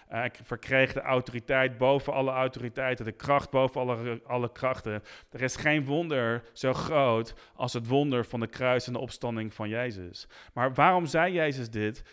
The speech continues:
Ik geloof omdat Jezus zei, "Ik alleen, ehm, kan een aantal dingen doen, maar als, als volk, als mijn lichaam,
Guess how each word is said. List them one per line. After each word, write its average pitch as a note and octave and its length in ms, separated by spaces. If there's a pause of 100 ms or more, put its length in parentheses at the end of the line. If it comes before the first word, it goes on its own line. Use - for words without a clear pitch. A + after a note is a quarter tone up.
(160)
Ik D#3+ 180
geloof D#3 600
omdat C3+ 440 (140)
Jezus C3 480
zei, B2 360 (260)
"Ik E3 220
alleen, C3+ 800 (260)
ehm, A2+ 360
kan B2+ 400 (580)
een - 160
aantal C3+ 380
dingen A2 280
doen, G#2 340 (240)
maar B2 220
als, C#3+ 420 (460)
als B2+ 300
volk, E3+ 560
als C#3 320
mijn B2 300
lichaam, A#2 800